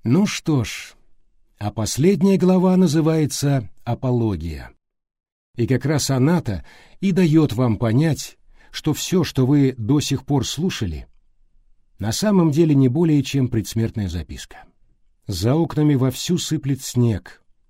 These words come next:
ветер наваливается на стёкла дома. Я пошёл на огромный риск и разжёг огонь в камине. И всё же не думаю, что кто-то заметит слабый дымок из трубы в такую страшенную метель.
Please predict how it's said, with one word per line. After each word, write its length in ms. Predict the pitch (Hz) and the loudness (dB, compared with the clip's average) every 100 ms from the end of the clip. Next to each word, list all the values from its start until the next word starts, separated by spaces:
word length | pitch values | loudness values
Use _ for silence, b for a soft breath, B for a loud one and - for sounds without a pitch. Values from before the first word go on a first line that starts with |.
| _ _ | _ _
ветер 440 | 92 101 143 131 113 | -4 0 0 0 0
наваливается 800 | 113 113 117 110 110 - 117 117 | 0 0 0 2 0 -2 -6 -6
на 180 | 107 101 | -6 -6
стёкла 420 | - 113 101 101 | -6 -8 -8 -8
дома. 460 | 85 90 82 69 57 _ _ _ _ _ _ _ _ _ _ _ _ - | -6 -6 -6 -10 -14 _ _ _ _ _ _ _ _ _ _ _ _ -12
Я 140 | 101 | -6
пошёл 320 | 113 107 147 | -4 -2 2
на 140 | 139 139 | 2 2
огромный 520 | 117 123 147 139 131 | 4 4 6 6 6
риск 360 | 135 147 - 110 | 4 0 -2 -2
и 200 | 107 90 B B | -2 -2 B B
разжёг 540 | 104 117 104 90 127 | -4 -2 0 0 0
огонь 320 | 127 120 131 98 | 0 0 0 0
в 80 | |
камине. 480 | - 95 90 67 60 - _ _ _ _ _ _ - | -4 -4 -4 -6 -12 -18 _ _ _ _ _ _ -8
И 80 | 131 | -6
всё 200 | - 151 | -2 0
же 120 | 143 | 4
не 120 | 147 | 4
думаю, 340 | 143 180 110 | 2 0 0
что 220 | 98 - 113 | -2 -4 -4
кто-то 260 | 131 120 | -4 -2
заметит 480 | 92 107 123 123 104 | 0 2 2 0 -2
слабый 380 | - 151 160 131 | -4 -4 0 0
дымок 380 | 110 117 123 101 | 2 2 2 -2
из 120 | - | -6
трубы 440 | 98 101 143 127 B B B | -6 -2 0 -2 B B B
в 100 | - | -8
такую 440 | 104 - 123 101 | -6 -2 -2 -2
страшенную 680 | 92 - 110 - 104 95 92 | -4 -6 -6 -4 -2 -2 0
метель. 420 | 90 80 73 - | -2 -4 -10 -12